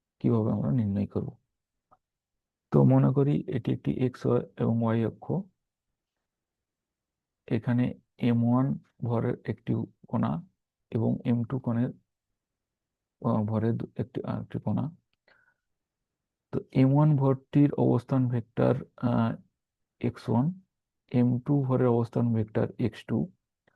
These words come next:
তো এই দুই কণা সিস্টেমের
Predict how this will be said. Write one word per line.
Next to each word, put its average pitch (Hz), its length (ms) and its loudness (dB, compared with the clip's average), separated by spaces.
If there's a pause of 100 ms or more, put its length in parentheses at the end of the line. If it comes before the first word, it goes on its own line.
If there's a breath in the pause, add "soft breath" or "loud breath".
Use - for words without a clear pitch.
(400 soft breath)
তো - 220 0 (160)
এই 160 340 2 (1200)
দুই 156 420 2
কণা 139 300 -2
সিস্টেমের 120 720 0